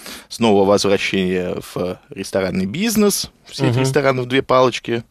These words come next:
Speaker 1: которая щас вот в Петербурге и в Москве тоже есть. М, а после «Двух палочек», м, как раз
Speaker 2: Пошел в
Speaker 1: началась
Speaker 2: разнос.
Speaker 1: Да.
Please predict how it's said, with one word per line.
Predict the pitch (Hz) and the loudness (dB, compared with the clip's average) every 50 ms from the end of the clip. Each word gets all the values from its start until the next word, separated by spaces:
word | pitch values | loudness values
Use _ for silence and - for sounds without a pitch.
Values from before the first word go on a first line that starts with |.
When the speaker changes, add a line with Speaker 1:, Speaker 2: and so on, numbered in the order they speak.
| - - - - - - _ _ _ | -20 -20 -20 -20 -20 -20 _ _ _
Speaker 1:
которая | - - 113 110 110 | -10 -8 -4 -4 -2
щас | - - 113 95 | -2 0 -2 -2
вот | 110 101 - | -2 -4 -6
в | |
Петербурге | - 104 - - 110 98 101 101 95 90 101 101 | -8 -8 -2 0 0 0 2 -2 -2 -2 0 0
и | 98 | 2
в | 95 | 2
Москве | 98 95 - - - 98 87 | 2 0 -2 -2 -2 -4 -4
тоже | - 92 90 104 98 | -4 -6 -10 -10 -8
есть. | 113 190 240 285 262 - - - - _ - - - - - - - - - _ _ - | -6 -4 -2 -2 -4 -4 -10 -16 -20 _ -20 -18 -18 -16 -16 -16 -18 -20 -20 _ _ -8
М, | - 98 104 107 104 101 98 101 98 90 - | -2 0 2 2 4 4 4 4 2 0 0
а | - 104 - | 0 0 2
после | - 156 - - 135 | 2 0 0 2 0
«Двух | 151 143 - | 0 0 2
палочек», | - 233 262 233 - - 143 - - - - _ - | 2 2 2 2 2 -2 -4 -4 -6 -18 -18 _ -10
м, | - 107 117 117 113 113 113 110 110 110 107 104 | -6 -4 -2 0 0 0 0 0 0 0 0 -2
как | - 120 117 | -4 -2 0
раз | 131 120 - | 2 2 4
Speaker 2:
Пошел | - 151 | 4 4
в | 139 | 4
Speaker 1:
началась | 117 117 117 143 101 | 6 4 4 4 2
Speaker 2:
разнос. | 98 92 87 - - _ _ _ _ _ _ _ _ | 0 -2 -4 -6 -10 _ _ _ _ _ _ _ _
Speaker 1:
Да. | - 113 - | 2 2 2